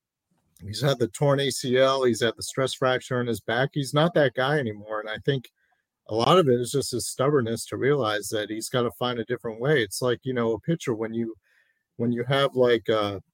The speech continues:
you know, Tommy John surgery, or, or you tear your, uh,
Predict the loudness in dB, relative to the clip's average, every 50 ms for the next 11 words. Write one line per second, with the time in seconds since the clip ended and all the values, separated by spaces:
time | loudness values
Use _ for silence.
0 | _ _ -8 -4 -2 -2 0 -2 -4 -4 -2 0 2 2 2 0 0 0 2 2
1 | 0 -2 -2 -2 0 0 0 0 0 0 0 2 2 2 2 2 2 0 0 -4
2 | -4 -2 -2 0 0 -2 -4 -8 -8 -4 0 0 2 4 4 2 2 2 2 0
3 | 0 -2 -2 -2 -4 -4